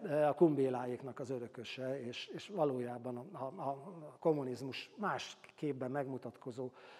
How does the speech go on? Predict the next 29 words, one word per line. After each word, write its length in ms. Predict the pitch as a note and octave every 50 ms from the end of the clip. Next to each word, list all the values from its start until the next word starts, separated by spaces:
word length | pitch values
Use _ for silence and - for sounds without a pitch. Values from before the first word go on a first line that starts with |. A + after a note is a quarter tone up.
| - -
ö, 160 | - D3+ B2+
utódja. 680 | C#3+ D3 E3+ D#3+ - F#3 F#3+ G3 E3+ F3+ G#3 A3+ A#3+ A#3
A 60 | E3
másik 380 | D3 F#3 G3+ F#3+ - - E3+ -
állítás 420 | F3+ F3 E3 D3+ - D#3+ D3 -
meg 160 | D#3 D3+ D3
az 100 | D#3+ D#3+
volt, 120 | D3+ D3 -
hogy 100 | D#3+ D#3
rajtunk 360 | D#3+ E3 D3+ - - C3+ C3
kívül 260 | - D3 B2+ B2 B2+
mucsa 320 | A#2+ A#2+ A2 - - - A#2+ C3
van. 220 | D#3 F#3 G3+ E3 - _ _ _ _ _ _ _
Csak 180 | - D#3+ D#3 -
a 40 | D3+
bunkóság 720 | D3 E3 F3 D#3+ C#3 - - C3+ A2+ - - C#3 B2 A#2+
létezik, 460 | C#3 C3+ D3 D3 - D#3 C3+ D3 D3 -
vagy, 280 | F#3 F#3+ F3 D#3 F3+
vagy 200 | D#3+ F#3+ F3+ D3
mi 140 | C#3+ D#3 E3+
vagyunk, 420 | F3 G3+ F#3 D3+ E3 E3 E3 D3+
vagy 160 | C#3+ D#3 C#3+ C#3+
pedig 280 | - D3+ B2 B2+ B2+
a 60 | C3+
bunkóság 560 | B2+ B2+ B2+ A#2 A2 - B2 - - B2+ A#2 A#2
mellett. 440 | B2 B2 C3 C3 C3+ - - F#4 -
Európa 400 | - G3 E3 D3 C#3+ B2 - - -
itt 160 | - D3 - -
van. 240 | E3 E3+ F#3+ D#3